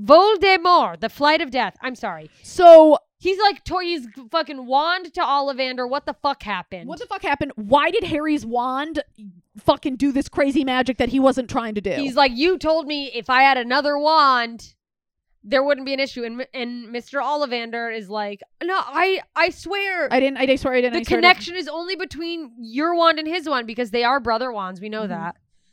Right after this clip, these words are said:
Speaker 1: So I'm thinking, are you, when you see this vision, are you going, "Ollivander is lying and hiding something," or do you go, "He really thinks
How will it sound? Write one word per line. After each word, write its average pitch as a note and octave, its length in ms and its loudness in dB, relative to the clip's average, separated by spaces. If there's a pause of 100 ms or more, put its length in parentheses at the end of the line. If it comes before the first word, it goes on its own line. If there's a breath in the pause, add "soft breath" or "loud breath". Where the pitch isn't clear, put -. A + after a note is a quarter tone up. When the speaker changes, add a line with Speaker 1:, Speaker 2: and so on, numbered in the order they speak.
(140)
Speaker 1:
So C#4 260 -2 (260)
I'm F4+ 280 6
thinking, A#3+ 520 -8 (320)
are C4 80 -8
you, D#4+ 240 -10 (120)
when D4 180 -10
you D#4+ 100 -6
see C#4+ 140 -12
this A3 180 -16
vision, F#3 260 -18
are F#3+ 60 -20
you G#3+ 160 -16
going, G3 480 -16 (340)
"Ollivander G#3+ 600 -10
is G#3 140 -18
lying G3 300 -20
and F#3 80 -20
hiding B3+ 240 -18
something," D4+ 240 -20
or B3 100 -18
do A#3 60 -18
you A3 60 -20
go, G#3+ 160 -14
"He G3+ 180 -20
really G3+ 300 -20
thinks F#3+ 360 -20